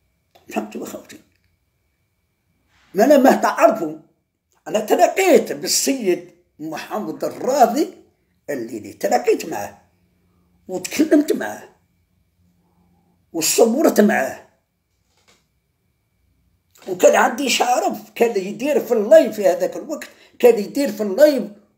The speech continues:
وتكلم معايا وصورني معاه في اللايف ديالو.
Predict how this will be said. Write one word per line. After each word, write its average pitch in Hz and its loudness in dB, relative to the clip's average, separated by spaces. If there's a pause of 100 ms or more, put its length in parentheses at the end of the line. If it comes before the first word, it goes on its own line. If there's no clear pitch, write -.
(200)
وتكلم 190 -6
معايا 262 0 (680)
وصورني 196 -2
معاه 131 -6
في 190 -10
اللايف 180 -8
ديالو. 120 -10